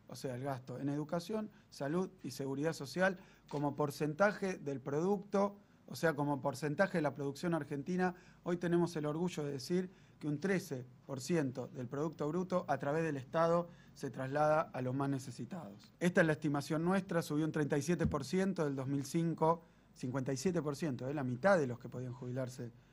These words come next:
estaban jubilados, lo llevamos a noventa y tres coma ocho por ciento,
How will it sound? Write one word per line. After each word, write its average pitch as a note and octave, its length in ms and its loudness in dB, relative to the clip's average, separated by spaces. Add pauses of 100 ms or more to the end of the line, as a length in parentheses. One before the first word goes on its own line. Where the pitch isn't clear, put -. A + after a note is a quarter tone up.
(180)
estaban C3 320 -2
jubilados, D3 540 0
lo C#3 80 -2
llevamos C#3 360 -2
a C#3 80 0
noventa C3 380 -2
y C3 40 -6
tres D#3+ 220 -2
coma C#3+ 220 -2
ocho C#3+ 180 -4
por C#3 160 -8
ciento, E3+ 480 0